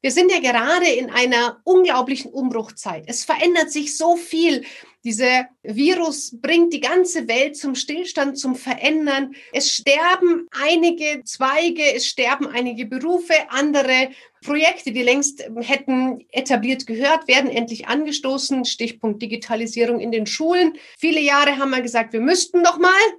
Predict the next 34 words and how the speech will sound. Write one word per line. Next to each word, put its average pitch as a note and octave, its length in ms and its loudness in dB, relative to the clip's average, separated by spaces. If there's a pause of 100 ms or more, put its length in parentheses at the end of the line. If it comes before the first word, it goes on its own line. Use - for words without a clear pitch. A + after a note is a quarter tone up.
(520)
Jetzt - 500 -4 (120)
kommen B3+ 260 0
wir A#3 100 4
nicht A3 240 -2
mehr F#3+ 140 -2
drum F3+ 200 -8
rum, C4+ 200 2 (260)
<laughs> - 180 2 (300)
was - 240 0
für G#3+ 80 -8
mich A3 160 -2
total G3+ 260 -2
gut D4 220 -6
ist, F4 200 -4
denn A3 200 -4
meine, G3 340 -4
äh, F#3+ 220 -4
Lehrerfortbildung A#3 1040 -2 (340)
Motiviert C#4+ 460 2
im A#3+ 160 -2
Fernunterricht C4+ 960 -2
geht A3 200 0
momentan A#3 560 2
weg E4 220 0
wie A#3+ 140 -6
warme B3 320 0
Semmeln, A#3 400 0
worüber A3+ 280 -4
ich - 140 -10
mich G#3+ 140 -8
natürlich G#3 420 -10
sehr, F#3+ 180 -4
sehr G#3 160 -6
freue. G3 480 -10